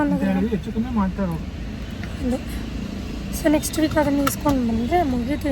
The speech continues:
Speaker 1: ಇನ್ನು ಏನು ಕೆಲಸ ಇಲ್ಲ. ನನಗಂತೂ ಇವಾಗ ಕಾರ್ ಸ್ಟಾರ್ಟ್ ಮಾಡಿಬಿಟ್ರೆ ಸಾಕಾಗಿದೆ. ಯಾಕಂದ್ರೆ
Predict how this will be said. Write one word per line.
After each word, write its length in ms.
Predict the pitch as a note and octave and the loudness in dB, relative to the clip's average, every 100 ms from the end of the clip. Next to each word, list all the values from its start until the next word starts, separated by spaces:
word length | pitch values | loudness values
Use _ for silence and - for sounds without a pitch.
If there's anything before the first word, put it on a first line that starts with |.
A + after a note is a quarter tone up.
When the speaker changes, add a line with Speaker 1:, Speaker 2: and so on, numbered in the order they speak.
| B3 | 2
Speaker 1:
ಇನ್ನು 160 | B3+ C#4+ C4 C4 | 2 2 2 0
ಏನು 120 | D4 D4 | 0 0
ಕೆಲಸ 180 | B3+ - | 0 0
ಇಲ್ಲ. 100 | C4+ C#4 - - - - - | -2 -2 -6 -8 -8 -4 0
ನನಗಂತೂ 300 | C#4 D4+ D#4 | 2 4 4
ಇವಾಗ 140 | D#4 - | 2 0
ಕಾರ್ 160 | B3 C#4+ | -2 -2
ಸ್ಟಾರ್ಟ್ 240 | - D4+ D4+ | 0 0 2
ಮಾಡಿಬಿಟ್ರೆ 300 | C#4+ C4+ D4 D4+ | 0 0 -2 -2
ಸಾಕಾಗಿದೆ. 480 | C#4 B3+ D4 B3 C4+ C4+ - - - - | -4 -4 -2 -2 -2 -4 -8 -8 -8 -4
ಯಾಕಂದ್ರೆ 280 | - E4+ | 2 6